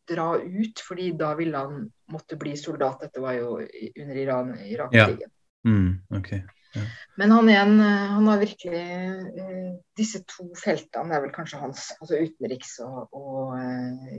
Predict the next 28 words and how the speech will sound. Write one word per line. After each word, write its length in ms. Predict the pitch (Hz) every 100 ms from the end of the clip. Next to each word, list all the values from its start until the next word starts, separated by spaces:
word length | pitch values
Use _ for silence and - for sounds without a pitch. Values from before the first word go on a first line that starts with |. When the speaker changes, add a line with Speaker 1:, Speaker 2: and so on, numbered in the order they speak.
| -
Speaker 1:
integrering. 880 | 131 - - - 120 - - 101 131
Så 160 | - -
får 180 | - 135
vi 100 | 135
nå 80 | 123
se 240 | - 123 123 - _ - - - - _
hvordan 320 | - 254 226
han 120 | 226
blir 200 | 214 214
som 140 | 208 196
partileder. 680 | 208 202 135 104 120 117 - _ -
Speaker 2:
Mm. 340 | 117 98 98 - - - - -
Men 160 | - 156
hvem 240 | 127 214 240
er 480 | 147 143 151 156 139
Ricarda 800 | 135 - - 98 95 98 110 117
Lang? 460 | 113 131 220 247 135
Hun 280 | 135 175 190
har 300 | - 120 127
jeg 300 | 123 117 139
faktisk 560 | - 101 - - - -
ikke 320 | 98 - 113
hørt 240 | 107 98
om 100 | -
før, 340 | 101 - 92 92 -
må 220 | 92 87
jeg 180 | 85 85
innrømme. 340 | 85 80 82